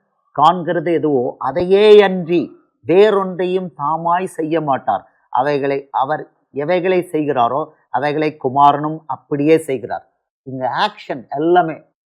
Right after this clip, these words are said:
பேசுறது மட்டும் இல்ல, ஆக்ஷன். ஆமா, "அ, பிதாவானவர் குமாரனிடத்தில் அன்பா இருந்து தாம் செய்கிறவைகளை எல்லாம் அவருக்கு காண்பிக்கிறார். நீங்கள் ஆச்சரியப்படத்தக்கதாக இவைகளை பார்க்கிலும் பெரிய கிரியைகளையும்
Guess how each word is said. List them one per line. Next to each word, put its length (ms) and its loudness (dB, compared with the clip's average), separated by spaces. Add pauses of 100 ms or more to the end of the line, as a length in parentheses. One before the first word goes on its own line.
(200)
பேசுறது 340 -2
மட்டும் 280 -6
இல்ல, 260 2
ஆக்ஷன். 360 -12 (420)
ஆமா, 100 -10 (360)
"அ, 200 0
பிதாவானவர் 640 2
குமாரனிடத்தில் 560 -2
அன்பா 320 -2
இருந்து 360 -6 (260)
தாம் 260 2 (100)
செய்கிறவைகளை 540 2
எல்லாம் 380 6
அவருக்கு 440 0
காண்பிக்கிறார். 580 0 (240)
நீங்கள் 280 -4
ஆச்சரியப்படத்தக்கதாக 1300 -2
இவைகளை 420 -2
பார்க்கிலும் 560 -2
பெரிய 360 -2
கிரியைகளையும் 600 -6